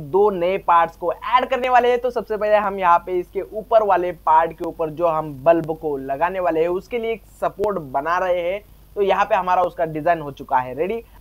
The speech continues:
तो अब बारी है हमारे इस बॉटम वाले पार्ट की। तो आप सभी ने आकाश कंदील को देखा होगा कि उसके नीचे कुछ threads लटकते हुए दिख-, दिखाई देते हैं। तो उनके लिए हमें यहाँ पे एक separate part design करना है। तो यहाँ पे मैंने उसका design बनाया है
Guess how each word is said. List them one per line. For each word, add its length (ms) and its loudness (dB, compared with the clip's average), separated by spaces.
तो 60 8
अब 80 6
बारी 200 8
है 140 8
हमारे 300 2
इस 140 -8
बॉटम 280 2
वाले 220 2
पार्ट 380 6
की। 80 -10
तो 100 2
आप 240 6
सभी 200 -8
ने 120 -6
आकाश 340 0
कंदील 280 -6
को 140 -2
देखा 280 2
होगा 240 2
कि 140 -8
उसके 280 -6
नीचे 340 -6
कुछ 260 -8
threads 600 -6
लटकते 440 -6
हुए 200 -6
दिख-, 340 -14
दिखाई 280 -2
देते 280 -6
हैं। 160 -6
तो 100 8
उनके 500 6
लिए 200 -2
हमें 300 -2
यहाँ 240 2
पे 260 -6
एक 220 -4
separate 440 -6
part 180 0
design 300 -2
करना 200 -6
है। 80 -6
तो 80 -10
यहाँ 200 -2
पे 100 -10
मैंने 200 -8
उसका 200 -6
design 320 -6
बनाया 360 0
है 200 -4